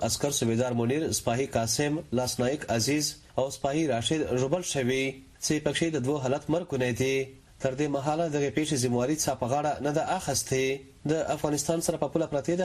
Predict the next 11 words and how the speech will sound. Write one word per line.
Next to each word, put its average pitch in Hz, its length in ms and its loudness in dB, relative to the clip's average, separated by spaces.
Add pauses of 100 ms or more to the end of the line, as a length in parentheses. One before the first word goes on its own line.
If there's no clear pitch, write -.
خیبر 131 300 0
پښتونخوا 120 500 0
قبایلي 123 320 2 (100)
ضلع 127 260 2
شمالي 120 320 2
وزیرستان 120 640 0
کې 147 140 2 (480)
د 147 220 0
پاکستان 151 480 -2
پوځ 160 260 0
په 127 60 -2